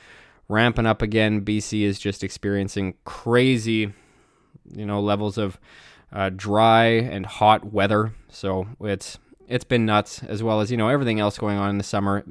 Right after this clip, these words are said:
It's tough to kinda sit down and get a podcast recorded. Well, at least that's the excuse I'm making up in my head. So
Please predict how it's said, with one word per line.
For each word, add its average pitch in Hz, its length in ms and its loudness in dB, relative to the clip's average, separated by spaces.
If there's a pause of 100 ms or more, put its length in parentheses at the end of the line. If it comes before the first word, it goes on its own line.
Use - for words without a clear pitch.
It's - 160 -10
tough 131 240 4
to 123 60 -6
kinda 110 220 -2
sit 110 240 -4
down 107 200 2
and 101 80 -2
get 98 120 -4
a 95 40 -6
podcast 98 560 -2
recorded. 101 460 -2 (760)
Well, 107 140 2
at 104 40 2
least 104 160 -2
that's 107 200 -2
the 104 80 -2
excuse 101 340 -6
I'm 101 100 -6
making 101 220 -4
up 98 100 -8
in 107 60 -8
my 95 120 -6
head. 98 280 -4
So 104 300 -4